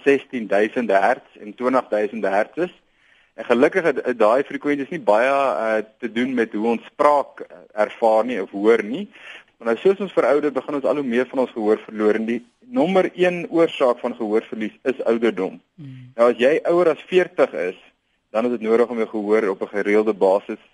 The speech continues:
Speaker 1: te laat toets, want ons weet dat een uit elke vier persone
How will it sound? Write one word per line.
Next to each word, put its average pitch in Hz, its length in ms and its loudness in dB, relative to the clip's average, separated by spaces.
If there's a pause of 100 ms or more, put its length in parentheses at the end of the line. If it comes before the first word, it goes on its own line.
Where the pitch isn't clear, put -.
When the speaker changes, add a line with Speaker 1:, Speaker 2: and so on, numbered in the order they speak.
(120)
Speaker 1:
te 104 80 -14
laat 101 220 -4
toets, 131 220 -4
want 92 120 -10
ons 127 240 -6
weet 117 240 0
dat 107 140 0 (440)
een 165 200 0
uit 139 160 0
elke 127 300 0
vier 165 360 -6
persone 127 760 -2